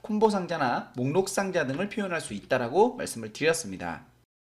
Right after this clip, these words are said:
필드 속성에서 형식은 엑셀의 표시 형식과 같다라고 말씀을 드렸고요. 캡처는 데이터 시트에서 보여지는 레이블, 즉 제목이라 그랬죠. 그리고 기본값은 자동으로 입력되어 있는 기본값을 뜻했고요.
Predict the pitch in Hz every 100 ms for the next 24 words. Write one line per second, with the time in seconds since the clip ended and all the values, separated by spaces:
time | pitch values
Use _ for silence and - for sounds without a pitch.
0 | _ _ _ _ _ _ _ _ - _
1 | - - _ _ _ _ _ _ - 320
2 | 330 320 285 - 247 226 208 208 202 202
3 | - 277 269 196 196 185 - - - -
4 | 214 208 208 - 294 320 285 262 - 196
5 | - - 127 123 113 90 - 123 - 104
6 | 98 - 156 185 - - - _ _ -
7 | 262 - 277 190 - - 139 170 - 190
8 | 277 277 285 277 240 180 143 151 151 151
9 | 117 107 135 127 92 - 131 135 - 123
10 | 131 180 208 139 95 90 - 175 - -
11 | - 127 131 131 127 190 190 175 147 147
12 | - - 127 135 220 233 226 123 139 180
13 | - 185 175 165 151 147 131 156 151 143
14 | 127 127 120 - 123 175